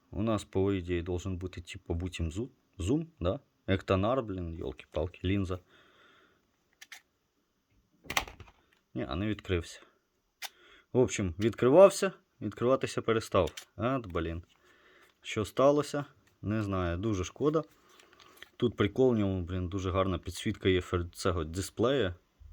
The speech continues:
Прям вообще бомба. Чого він перестав відкриватися? Не знаю. Мася, злізь звідси, пожалуйста. В общем,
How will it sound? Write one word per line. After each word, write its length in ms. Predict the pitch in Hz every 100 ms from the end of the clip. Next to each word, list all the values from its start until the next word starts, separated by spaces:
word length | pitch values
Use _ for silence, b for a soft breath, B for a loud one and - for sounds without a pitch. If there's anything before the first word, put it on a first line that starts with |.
| - _ _ _ _ _
Прям 200 | 95 92
вообще 280 | 95 90 95
бомба. 400 | 85 92 90 90 _ _ _ - _ _ _ _ _ _ _ _ _ _ _ _ _ _ _ _
Чого 220 | - - 147
він 100 | 151
перестав 440 | 139 131 - 123
відкриватися? 840 | 110 101 - 120 117 110 - -
Не 120 | 92 104
знаю. 340 | 90 98 76 - - _ - -
Мася, 480 | 117 156 151 120 110 - -
злізь 320 | 101 110 139
звідси, 300 | 156 143 113
пожалуйста. 600 | 107 104 101 95 90 - - B B B B B - - - - _ _ _ _ _ _ _ - - - _ _ _ -
В 160 | 95
общем, 340 | 101 - 98